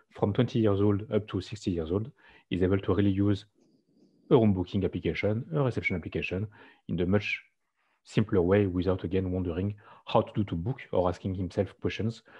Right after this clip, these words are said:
that make him lose any efficiency in the workplace. The second item that we would like to cover today, which brings us to the next slide, and which is really also important for us in terms of, you know, like,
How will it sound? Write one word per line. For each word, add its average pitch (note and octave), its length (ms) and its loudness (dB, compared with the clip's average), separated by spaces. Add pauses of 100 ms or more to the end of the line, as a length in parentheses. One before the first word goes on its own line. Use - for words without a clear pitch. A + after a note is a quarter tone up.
(240)
that - 200 0 (260)
make G2 240 0
him F2+ 260 0
lose G2 280 0 (120)
any F#2 240 0
efficiency F#2 520 -6 (340)
in F2+ 100 -2
the F2+ 80 0
workplace. - 500 -8 (2000)
The A#2+ 120 4
second F3 220 6
item D3+ 260 6
that B2+ 160 2
we A2 60 6
would G2+ 120 4
like G#2+ 160 4
to - 80 -2 (120)
cover B2+ 220 6
today, D3 460 4
which F#2+ 200 -4
brings F#2 180 -4
us F#2 140 -2
to - 100 -8
the E2+ 100 -4
next G#2+ 400 -2
slide, B2+ 300 4
and F#2 160 -6
which F2 140 -6
is F#2+ 100 0
really G2+ 220 0
also G2 380 0
important A#2+ 400 -2
for F#2+ 220 -2
us G#2 180 -4 (400)
in F#2 120 0
terms G2+ 360 2
of, F#2+ 160 -2 (140)
you F2+ 80 -6
know, F2 80 -2
like, - 180 -8